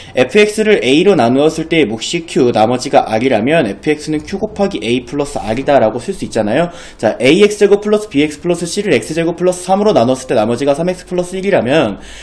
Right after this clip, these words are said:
에이엑스 제곱 플러스 비엑스 플러스 C는, 자, 몫을 찾아야겠네요. 몫은요, 여러분들이 실제로 나눠본다라고 생각을 한다면 이거를 X 제곱에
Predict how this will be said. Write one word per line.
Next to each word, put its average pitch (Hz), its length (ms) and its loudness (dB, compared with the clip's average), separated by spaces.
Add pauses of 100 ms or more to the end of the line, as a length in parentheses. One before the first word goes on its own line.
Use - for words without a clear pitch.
(180)
에이엑스 170 680 2
제곱 143 360 -2
플러스 185 640 -2
비엑스 143 600 -2
플러스 175 520 -2
C는, 170 600 -2 (680)
자, 107 500 4
몫을 233 540 2
찾아야겠네요. 156 720 2
몫은요, 175 680 0
여러분들이 165 460 0
실제로 247 400 0
나눠본다라고 185 760 2
생각을 170 400 0
한다면 160 580 2 (920)
이거를 147 500 6 (220)
X 175 800 0 (100)
제곱에 135 800 4